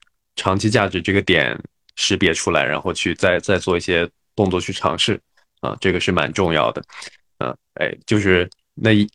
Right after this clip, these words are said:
又延出来，延伸出来一个新的想跟你聊的最，最后一个话题啊，就是因为上一次我们见面，你会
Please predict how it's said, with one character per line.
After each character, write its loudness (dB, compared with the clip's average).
又 8
延 6
出 -4
来， 2
延 4
伸 4
出 2
来 6
一 2
个 4
新 4
的 4
想 -2
跟 2
你 4
聊 4
的 0
最， 0
最 0
后 6
一 4
个 2
话 2
题 -2
啊， 2
就 -4
是 2
因 4
为 4
上 2
一 2
次 2
我 6
们 4
见 4
面， 4
你 2
会 4